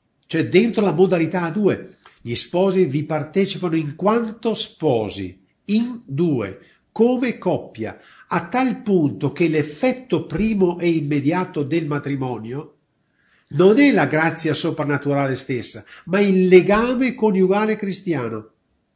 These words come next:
Cioè, il primo effetto della spiritualità è l'unità,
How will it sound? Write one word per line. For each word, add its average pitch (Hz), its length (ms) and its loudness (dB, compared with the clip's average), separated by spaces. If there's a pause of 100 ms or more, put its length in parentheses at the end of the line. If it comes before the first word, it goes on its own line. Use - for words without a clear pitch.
(920)
Cioè, 214 160 2
il 180 140 2
primo 247 280 4
effetto 214 500 4
della 180 200 4
spiritualità 170 720 2
è 190 180 0
l'unità, 175 800 -2